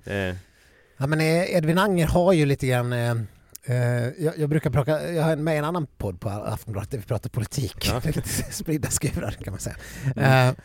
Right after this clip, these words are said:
Speaker 1: Ni pratar ofta om Edvin Anger där.
Speaker 2: Ja,
Speaker 1: Ja.
Speaker 2: eh, ganska, nästan varje vecka. Li-,
Speaker 1: Mm.
Speaker 2: <laughs> lika ofta
Speaker 1: Kan
Speaker 2: som
Speaker 1: du
Speaker 2: vi
Speaker 1: lova att ni kommer göra det?
Speaker 2: Ja, det kommer, det, jag, jag lovar.
Speaker 1: Mm.
Speaker 2: Eh, men vi brukar prata där om star quality bland partiledare.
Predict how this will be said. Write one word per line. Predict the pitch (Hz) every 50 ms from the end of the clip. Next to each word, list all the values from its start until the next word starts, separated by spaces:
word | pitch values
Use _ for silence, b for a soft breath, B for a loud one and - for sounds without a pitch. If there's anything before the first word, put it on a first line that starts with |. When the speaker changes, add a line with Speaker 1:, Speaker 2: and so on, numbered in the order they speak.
| -
Speaker 1:
Ni | - 127 135
pratar | 127 127 120 113 117 110
ofta | 107 - 113
om | 104
Edvin | 101 98 101 98 92
Anger | 92 92 87
där. | 82 - 92 101 -
Speaker 2:
Ja, | 139 151 170 190 208 -
Speaker 1:
Ja. | - 104 104 107 147 147
Speaker 2:
eh, |
ganska, | 139 143 156 156 - - 151 139
nästan | 147 180 175 - 180 135
varje | 82 85 90
vecka. | 76 73 - - - -
Li-, | 123 127 135 165
Speaker 1:
Mm. | 185 - - 113 - - -
Speaker 2:
<laughs> | - -
lika | - 165 156 147 - - 151
ofta | 135 - -
Speaker 1:
Kan | 135
Speaker 2:
som | 135 139
Speaker 1:
du | 147
Speaker 2:
vi | 139 123
Speaker 1:
lova | 135 151 143 123 117 113 127 110
att | 98 - -
ni | 98 87
kommer | - 85 85 87
göra | 82 82 85
det? | - 90
Speaker 2:
Ja, | 131 160
det | 175
kommer, | - 147 120 -
det, | - 165 165 -
jag, | 170 147 165 160 160 160 147
jag | 165 156 151 143
lovar. | 135 123 95 82 B B B B
Speaker 1:
Mm. | - 98 101 101 95 135 139 143 139 139 139
Speaker 2:
Eh, | 139 131 - - - b b b b b b b
men | - 151 156 160 156
vi | 151 180 190
brukar | 175 185 - 175 -
prata | - 135 - - 120
där | 117 113 113
om | 113 113 107
star | - - - - 139 123 127 123 123
quality | - - 143 135 123 107 95 - 107
bland | 90 101 101 98 -
partiledare. | 98 - 123 113 95 107 92 90 80 -